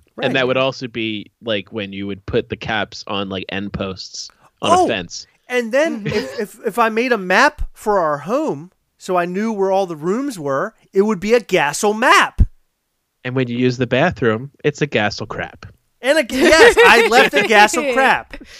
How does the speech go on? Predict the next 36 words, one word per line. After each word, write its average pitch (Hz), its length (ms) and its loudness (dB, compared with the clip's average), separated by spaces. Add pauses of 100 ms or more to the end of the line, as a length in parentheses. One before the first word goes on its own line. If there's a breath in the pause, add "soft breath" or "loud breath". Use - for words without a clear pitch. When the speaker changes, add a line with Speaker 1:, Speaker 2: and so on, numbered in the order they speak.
(420 loud breath)
Speaker 3:
He 311 200 -4
actually 294 500 -4
does 220 300 -4
sometime, 190 680 -8 (540)
sometimes 180 580 -12
leave 160 380 -8
them. 87 440 -14 (440)
Speaker 1:
I 240 100 -2
don't 302 200 -4
mean 220 200 -4
to. 220 300 -2
Sometimes 233 480 -4
it's 170 140 -8
remnants 180 500 -2
that 156 180 -6
doesn't 165 260 -4
go 160 120 -4
down 156 240 -2
the 254 60 4
Speaker 3:
No, 262 220 8
Speaker 1:
first 269 100 4
Speaker 3:
but, 233 100 6
Speaker 1:
flush. 165 320 2
Speaker 3:
but 214 300 4
Speaker 2:
Oh, 226 40 4
Speaker 3:
a 220 40 0
couple 294 280 -2
Speaker 2:
you 247 60 -2
gotta 196 200 4
Speaker 3:
weeks 117 120 0
ago, 190 300 -2
it 196 100 -4
was 240 220 -4
a 226 80 -4
whole 185 180 -8
thing. 175 560 -12